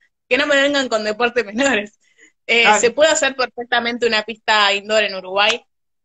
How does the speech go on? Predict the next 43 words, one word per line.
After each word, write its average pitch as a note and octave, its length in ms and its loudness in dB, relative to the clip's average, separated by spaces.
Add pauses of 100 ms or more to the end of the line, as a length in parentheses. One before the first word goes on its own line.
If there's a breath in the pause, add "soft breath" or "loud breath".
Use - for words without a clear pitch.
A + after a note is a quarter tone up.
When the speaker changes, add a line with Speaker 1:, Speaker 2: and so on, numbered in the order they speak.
(140)
Speaker 1:
Hay C#4+ 240 0
un C4 60 0
Speaker 2:
Bien. - 40 0
Speaker 1:
espacio E3+ 400 -2
acá A#3+ 160 -4
en C4 80 2
Maldonado A#3 480 0
impresionante. A#3 600 -4
Si A#3 100 -6
lo A#3 120 -2
quieren G4 280 0
hacer, C#4 280 2 (140)
a-, A#3+ 200 -2
es E4 160 -2
acá D4 180 0
en G4 80 0
el D4+ 120 0
campus, B3+ 480 -2
ya F4+ 160 -2
les D4 140 -2
digo. C#4 180 4
Speaker 2:
Ahí - 60 4
está. B3+ 300 4
Speaker 1:
Para C4 160 0
el C#4+ 100 -2
que C#4 60 2
esté C#4 160 -8
Speaker 2:
Ese, D#4+ 160 -2
Speaker 1:
viendo. C4 220 4
Speaker 2:
ese E4+ 320 -2 (100)
lugar. F#3+ 300 -4 (380 loud breath)
Speaker 1:
Eh, A#3+ 580 0
pero C4 200 2
creo F#4+ 140 0
que G4 80 -2
es - 40 -6
cuestión F4 320 -4
simplemente D#4+ 600 0
de D#4+ 60 2
invertir B3+ 360 -2
bien C#4 200 -2
el A#3+ 140 -2
dinero. G#3+ 440 -2